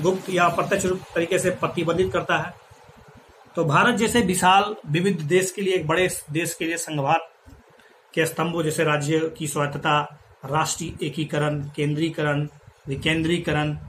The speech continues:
राष्ट्रीयकरण, क्षेत्रीकरण के बीच एक उचित संतुलन की जरूरत है। अधिकतम राजनीतिक केंद्रीकरण या अव्यवस्थित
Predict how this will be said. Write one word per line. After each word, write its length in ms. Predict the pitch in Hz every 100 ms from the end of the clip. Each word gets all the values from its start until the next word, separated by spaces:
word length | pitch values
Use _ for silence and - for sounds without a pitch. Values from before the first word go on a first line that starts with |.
| -
राष्ट्रीयकरण, 800 | 139 147 - 175 165 165 151 151
क्षेत्रीकरण 840 | 147 - 190 - 180 180 156 143 143
के 140 | 147
बीच 380 | 143 160 151 - - - -
एक 120 | 156 175
उचित 260 | - 190
संतुलन 420 | - 151 156 160
की 140 | 151 147
जरूरत 340 | 139 143 156
है। 340 | 147 143 143 - - - -
अधिकतम 480 | - 147 147 160 160 147 - - - _ - - - - - - - - - - -
राजनीतिक 640 | 143 160 151 160 147 156 -
केंद्रीकरण 540 | 156 151 160 160 156
या 260 | 151 156 151
अव्यवस्थित 640 | 165 151 147 151 - 175